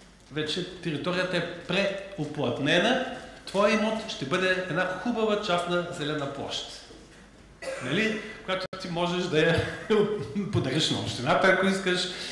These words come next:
или, или, нали, да си разположиш върху нея, така, примерно, билборд, нещо, такива работи, нали? А, това е, аз го наричам по един начин, но не е хубаво да го казвам за пред хората как е.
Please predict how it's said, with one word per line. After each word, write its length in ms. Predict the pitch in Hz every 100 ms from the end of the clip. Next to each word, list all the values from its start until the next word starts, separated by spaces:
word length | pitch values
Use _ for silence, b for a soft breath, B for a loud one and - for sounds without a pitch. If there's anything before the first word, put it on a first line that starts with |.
| -
или, 460 | 202 208 - 185 170 190 185 170
или, 240 | 196 185
нали, 400 | 170 156 202 202 B B B B -
да 100 | 160
си 200 | 180 180
разположиш 760 | 147 - 143 180 170 - - 135
върху 240 | 139 131
нея, 400 | 139 180 180 175
така, 200 | 185 180
примерно, 360 | - 220 160 214
билборд, 680 | 190 151 165 151 156 156 147
нещо, 300 | 151 151 -
такива 340 | - - 156
работи, 320 | 139 127 - 113
нали? 260 | 123 214 214 220 B B B B B - 151
А, 560 | 156 151 156 156 151 147 123 147 135 - - - -
това 220 | 185 202
е, 140 | 214 - - - -
аз 160 | 170 175
го 60 |
наричам 400 | 160 156 170 151
по 60 | 135
един 180 | 135 143
начин, 240 | 165 -
но 60 | 165
не 180 | 156
е 60 | 147
хубаво 200 | 131 135
да 60 | 127
го 120 | 117
казвам 260 | 127 135
за 120 | 117 110
пред 140 | 113
хората 320 | 127 110 107
как 160 | - 92
е. 240 | - -